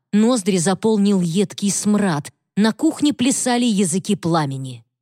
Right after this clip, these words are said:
«Закрыто!» Голос мамы доносился откуда-то издалека.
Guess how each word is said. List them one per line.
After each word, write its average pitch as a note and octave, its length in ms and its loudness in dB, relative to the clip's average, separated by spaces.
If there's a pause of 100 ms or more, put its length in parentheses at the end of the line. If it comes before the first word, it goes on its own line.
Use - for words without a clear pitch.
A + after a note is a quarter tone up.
(920)
«Закрыто!» G#3+ 760 0 (360)
Голос G3 400 2
мамы A3 300 2
доносился G3 640 0
откуда-то G3 500 0
издалека. G3 640 0